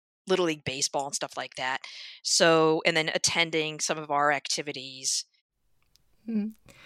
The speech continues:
Speaker 2: So I'm guessing, and, and now I'm, like, flash forwarding like crazy, and we'll go back again, I promise. Uh, <laughs> but I'm guessing that you have those micro moments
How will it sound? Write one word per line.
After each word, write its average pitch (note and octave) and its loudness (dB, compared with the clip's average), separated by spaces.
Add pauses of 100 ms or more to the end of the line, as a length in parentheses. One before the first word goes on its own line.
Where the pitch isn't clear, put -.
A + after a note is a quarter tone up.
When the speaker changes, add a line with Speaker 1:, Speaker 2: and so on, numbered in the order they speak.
(420)
Speaker 2:
So A#3+ 6
I'm G#3 6
guessing, A3 4 (100)
and, G#3+ 2
and G#3+ 2
now F#3 4
I'm, F#3 2
like, F3+ 0
flash E3+ -2
forwarding F#3 0
like F3 -2
crazy, F3 2
and G3 0
we'll G3 4
go A3 4
back F3 0
again, F3 -2
I F3 0
promise. F3+ 0
Uh, F#3+ 6 (340)
<laughs> - -6
but B3 8
I'm A#3 8
guessing A3 6
that F3+ 4 (460)
you G#3+ 6
have F#3+ 4 (400)
those F3+ 6
micro F#3+ 4
moments F3 0